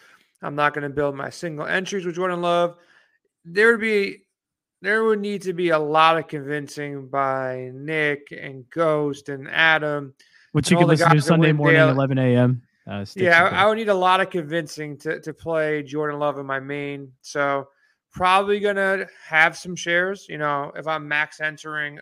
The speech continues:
Speaker 1: a hundred fifty lineups, he's worth, you know, five percent, ten percent of my lineups. Same thing with Taysom Hill. Once we get the green light that he's a full go, I think there's more rushing upside available with Taysom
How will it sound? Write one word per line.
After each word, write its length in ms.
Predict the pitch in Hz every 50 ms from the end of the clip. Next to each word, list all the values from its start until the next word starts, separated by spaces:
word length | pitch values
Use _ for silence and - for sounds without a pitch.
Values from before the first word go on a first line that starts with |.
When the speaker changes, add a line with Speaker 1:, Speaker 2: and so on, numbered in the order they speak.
| - -
Speaker 1:
a 60 | 143
hundred 320 | 139 160 160 151 147 139
fifty 240 | - 156 151 151 143
lineups, 500 | 143 175 196 196 196 202 196 196 - - _ _ _ _ _ _ _ _ _
he's 320 | _ - 202 214 214 190 190
worth, 400 | 165 165 165 165 180 175 175 -
you 120 | - 196 202
know, 320 | 202 180 165 180 180 175 _ _ _ _ _
five 380 | _ _ - 143 139 143 143 143
percent, 420 | 151 139 - - 147 147 156 156
ten 200 | - - 143 139
percent 260 | 135 147 139 156 147 143
of 60 | 139
my 100 | 139 139
lineups. 480 | 143 143 143 143 147 147 147 143 - - _ _ _ _ _ _
Same 240 | _ - 190 196 190
thing 120 | 214 208
with 100 | 196 185
Taysom 340 | - 185 185 180 - 170 160
Hill. 200 | 170 175 175 170
Once 220 | 156 165 165 156 165
we 60 | 160
get 200 | 160 170 165 170
the 80 | 165
green 260 | 139 143 160 160 156 147
light 240 | 151 156 160 160
that 100 | 160 151
he's 140 | 147 151 143
a 60 | 143
full 280 | 139 - - 165 160 147
go, 460 | 139 143 156 160 160 165 170 170 170 _ _ _ _ _ _ _ _ _ -
I 100 | 156 151
think 360 | 147 - 175 175 175 170 175
there's 260 | 170 165 165 151 135
more 400 | 156 160 165 170 165 175 180 170
rushing 440 | 147 143 151 160 156 - 170 165 165
upside 460 | - 156 156 151 - - 156 151 151
available 460 | 147 139 147 147 147 147 143 147 147
with 180 | 143 143 139 -
Taysom 640 | - 160 170 170 160 - - 170 165 156 156 151